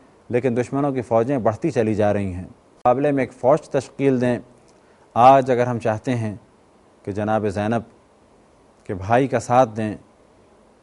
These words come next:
تو ہم حق کا ساتھ دیں۔ آج اگر ہم چاہتے ہیں کہ جناب زینب کے زخموں پہ مرہم رکھیں تو امام حسین کے لیے نعرے بلند کریں،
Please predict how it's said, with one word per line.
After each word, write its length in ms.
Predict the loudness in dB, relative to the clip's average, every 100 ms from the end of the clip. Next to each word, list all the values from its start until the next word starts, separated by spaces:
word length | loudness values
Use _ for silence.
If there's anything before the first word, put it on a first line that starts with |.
| -16
تو 140 | -10
ہم 100 | -8 -6
حق 180 | -10 -8
کا 80 | -8
ساتھ 360 | -4 -2 -2 -6
دیں۔ 120 | -18 -18 _ _ _ _ -6
آج 200 | 0 0
اگر 160 | 0 -2
ہم 80 | -2
چاہتے 300 | -4 -4 -4
ہیں 60 | -6
کہ 80 |
جناب 320 | -4 -2 -2 -2
زینب 340 | -4 -4 -6
کے 60 | -6
زخموں 340 | -6 -4 -6
پہ 80 | -4
مرہم 340 | -4 -4 -4
رکھیں 320 | -6 -6 -12 -12 _ _ _ _ _ _
تو 80 | -8
امام 280 | -4 -4 -6
حسین 400 | -8 -6 -4 -4
کے 120 | -6 -8
لیے 180 | -6
نعرے 280 | -4 -4 -4
بلند 300 | -4 -4 -6
کریں، 260 | -6 -8